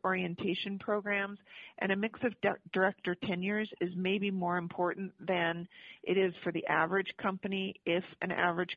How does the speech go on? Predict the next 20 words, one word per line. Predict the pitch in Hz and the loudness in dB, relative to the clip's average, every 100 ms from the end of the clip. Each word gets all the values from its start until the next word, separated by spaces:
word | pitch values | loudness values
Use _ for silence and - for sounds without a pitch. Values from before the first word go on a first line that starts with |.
| - | -4
company | 185 196 170 | -4 -4 -4
exists. | 156 147 151 165 262 _ - - 208 | -4 -4 -2 -2 -2 _ -20 -18 -16
Mm-hmm. | 185 185 - - - - | -16 -18 -16 -18 -4 2
Um, | 180 175 - | 2 0 0
I | 226 | 0
think | - 254 - | 2 -2 -2
getting | 185 240 302 262 | 0 2 4 2
up | 233 - | 0 0
to | 220 - | -6 -4
speed | 202 202 | -2 2
on | 208 185 175 170 | 4 2 0 -4
the | 180 | -2
business | 175 180 202 214 220 - - | 2 0 0 0 -2 -6 -4
and | 180 175 170 165 - - - - | 0 2 0 -6 -10 -20 -6 0
issues | 202 - 226 220 220 208 | 0 0 0 2 2 -2
is | - 180 175 170 170 - - - | 0 4 4 2 -2 -16 -4 2
a | |
big | 185 226 185 | 4 4 2
task, | 185 202 170 156 175 - - | 0 2 4 4 0 -8 -6
and | 180 170 165 165 165 | 0 2 2 2 -2